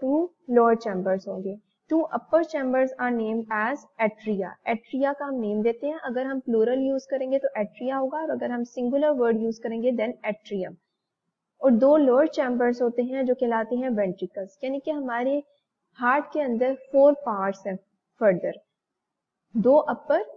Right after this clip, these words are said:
उनको हम name दे देते हैं atria का, और उनको हम upper parts को हम name देंगे chambers का, हम name देते हैं उन्हें,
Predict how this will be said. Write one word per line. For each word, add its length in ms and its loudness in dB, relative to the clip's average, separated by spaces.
उनको 240 2
हम 200 -2
name 280 0
दे 100 4
देते 240 2
हैं 160 -4
atria 460 -2
का, 160 -8
और 100 4
उनको 220 0
हम 320 -4
upper 280 0
parts 460 -2
को 100 -8
हम 140 -6
name 280 -2
देंगे 220 -2
chambers 540 -2
का, 140 -14
हम 120 -6
name 300 -4
देते 260 -8
हैं 100 -6
उन्हें, 240 -10